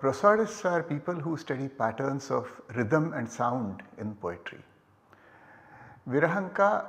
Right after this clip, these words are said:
asked a question about poetic meters and, interestingly enough, solved it using recursion.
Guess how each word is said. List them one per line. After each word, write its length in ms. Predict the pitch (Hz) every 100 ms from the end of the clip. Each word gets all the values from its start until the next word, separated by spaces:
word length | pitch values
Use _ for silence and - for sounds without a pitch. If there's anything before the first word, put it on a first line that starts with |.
| -
asked 320 | - 139 147 135
a 60 |
question 380 | - 131 - 156
about 420 | 139 135 131 -
poetic 400 | 127 135 170 -
meters 760 | 127 170 175 98 101 - - - - _ _ _ _ _ _ -
and, 340 | 135 151 196 - - - - _ -
interestingly 580 | 123 165 - 123 110 110
enough, 240 | 202 226 - -
solved 460 | - 127 131 156
it 100 | 196
using 300 | 135 120 104
recursion. 560 | - 104 113 110 - -